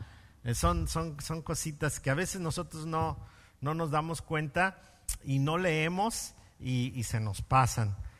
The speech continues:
Pero pues es, es, es bonito poder comprender un poquito la cultura y de esa manera aprender.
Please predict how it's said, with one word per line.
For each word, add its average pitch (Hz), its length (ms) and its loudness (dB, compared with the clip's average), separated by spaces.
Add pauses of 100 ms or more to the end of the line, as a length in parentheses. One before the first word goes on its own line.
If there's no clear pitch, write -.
(140)
Pero 139 460 4
pues 147 220 0
es, - 440 -2
es, 170 280 -4
es 165 180 -2
bonito 175 640 2 (520)
poder 143 300 2
comprender 147 600 0
un 151 200 -4
poquito 143 680 -2 (340)
la 127 240 2
cultura 170 760 2 (440)
y 135 260 2
de 139 140 2
esa 156 200 0
manera 147 800 2 (800)
aprender. 123 720 4